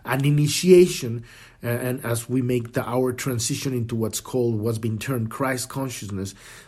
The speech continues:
the test is to be able to differentiate the truth from lies on a personal level and a world level, because of the decision that we have to make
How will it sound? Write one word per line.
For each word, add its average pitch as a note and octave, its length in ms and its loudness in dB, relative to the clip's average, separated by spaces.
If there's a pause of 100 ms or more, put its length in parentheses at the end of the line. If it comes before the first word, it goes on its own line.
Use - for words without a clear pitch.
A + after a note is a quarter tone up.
the B2 180 2
test D3+ 600 0
is A#2+ 140 -2
to C3+ 140 -2
be A#2+ 340 2
able A#2+ 240 0
to C#3 160 -2
differentiate A#2 840 -2
the G#2 80 -2
truth C3 400 0
from G2+ 300 -6
lies E2+ 480 -6
on G2+ 80 -10
a F#2+ 40 -8
personal D#3+ 420 -2
level E3+ 380 -4 (400)
and G#2+ 200 -2
a F#2+ 80 -2
world A#2 560 0
level, A#2+ 320 0
because C3+ 680 -2
of C3+ 200 -2
the B2+ 80 -2
decision A#2 960 -4 (840)
that B2 200 0
we C3 160 -2
have - 300 -4
to C3 80 -2
make D3+ 540 2